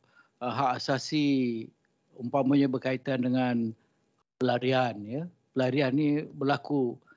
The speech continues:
uh, di mana-mana, ya. Dan apakah, uh, hak asasi mereka ini dilindungi ataupun, uh,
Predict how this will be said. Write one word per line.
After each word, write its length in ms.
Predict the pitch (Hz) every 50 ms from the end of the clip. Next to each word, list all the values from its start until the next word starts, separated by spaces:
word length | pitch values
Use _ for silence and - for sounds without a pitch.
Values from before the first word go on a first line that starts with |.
| _ _ _ _ _ _ _
uh, 320 | - - 127 123 120 123 -
di 160 | - 139 131
mana-mana, 560 | 123 131 127 127 123 131 123 123 117 107 104
ya. 160 | 113 127 147
Dan 240 | 151 135 127 123 127
apakah, 480 | - 123 - - 131 - 147 117 - - _ _ _ _ _ _ _ _ _
uh, 160 | - - -
hak 240 | - 139 151 135 -
asasi 320 | - 143 127 - - 139 127
mereka 320 | 139 139 - - - 139
ini 320 | 135 135 127 127 131 131
dilindungi 800 | 123 123 120 123 127 131 131 139 139 135 131 127 131 127 127 127
ataupun, 640 | 120 110 - 123 117 - - 131 123 120 120 120 120
uh, 320 | 117 117 113 117 117 120